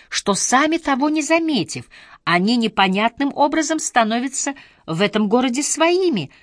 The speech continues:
приживаются настолько, что сторонний наблюдатель именно в них-то высокомерных дрочил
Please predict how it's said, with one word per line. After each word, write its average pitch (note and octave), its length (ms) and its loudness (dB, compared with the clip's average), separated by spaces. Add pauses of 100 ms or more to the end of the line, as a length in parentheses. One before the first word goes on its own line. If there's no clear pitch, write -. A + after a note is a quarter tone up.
(140)
приживаются A3 720 2
настолько, G#3 640 -2
что A3+ 240 -2
сторонний A3 760 0
наблюдатель B2+ 760 -10 (260)
именно B3 440 2
в E4 80 -2
них-то C#4 680 -2 (580)
высокомерных G3 960 0
дрочил E3 680 0